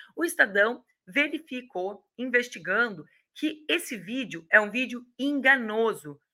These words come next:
porque esse é um vídeo de crianças do Uzbequistão. Vamos mostrar a imagem do Estadão aqui, Zé Igor?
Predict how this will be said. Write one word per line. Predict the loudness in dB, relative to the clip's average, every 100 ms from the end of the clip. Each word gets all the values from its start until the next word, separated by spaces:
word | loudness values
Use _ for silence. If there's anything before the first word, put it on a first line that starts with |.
| _ -6
porque | 0 0 2
esse | 0 0
é |
um | -4
vídeo | -2 -4 -2
de | -6 -8
crianças | 2 4 4 4 -2 -4
do | -8 -4
Uzbequistão. | -4 -2 4 4 4 -4 -4 -12 4 6 8 6 0 -10 _ 4
Vamos | 6 6
mostrar | 0 10 10
a |
imagem | 12 10 10 8
do | -12
Estadão | -2 0 2 0 0
aqui, | -6 -6 0
Zé | 0
Igor? | 0 -6